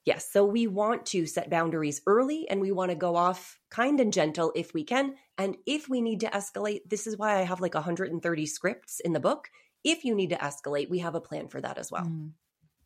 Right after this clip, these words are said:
Speaker 2: That's so, so great. So let's talk about self boundaries because it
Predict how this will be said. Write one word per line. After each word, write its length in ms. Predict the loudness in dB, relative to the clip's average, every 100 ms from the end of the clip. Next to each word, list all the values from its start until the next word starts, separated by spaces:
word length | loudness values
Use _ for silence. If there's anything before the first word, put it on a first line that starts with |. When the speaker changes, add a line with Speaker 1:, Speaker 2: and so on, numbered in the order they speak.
| _
Speaker 2:
That's 240 | -16 -14 -12
so, 180 | -14 -14
so 220 | -14 -14
great. 380 | -12 -12 -12 -16 _ _ _ _ -8
So 160 | -2
let's 240 | 2 2 0
talk 320 | 0 0 0
about 600 | -2 2 2 2 0 -4
self 560 | -10 -8 -2 -2 -2 -6
boundaries 460 | -12 -12 -10 -8
because 280 | -6 -4 -2
it 100 | -2